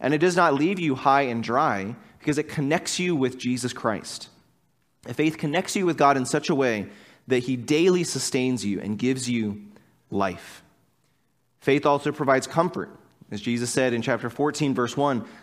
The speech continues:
"Let not your hearts be troubled. Believe in God. Believe also in me."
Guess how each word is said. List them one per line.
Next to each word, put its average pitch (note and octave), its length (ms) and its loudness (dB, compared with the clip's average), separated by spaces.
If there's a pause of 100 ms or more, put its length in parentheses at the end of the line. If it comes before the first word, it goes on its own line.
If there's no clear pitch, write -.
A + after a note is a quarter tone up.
"Let E3 240 4
not F3 240 4
your E3+ 140 2
hearts E3+ 280 2
be E3 100 -2
troubled. C#3 540 2 (720)
Believe C3 420 0
in C#3 160 0
God. G2 440 -2 (640)
Believe A2 560 -4 (200)
also F#2 500 -4 (100)
in F#2+ 200 -6
me." F#2 280 -8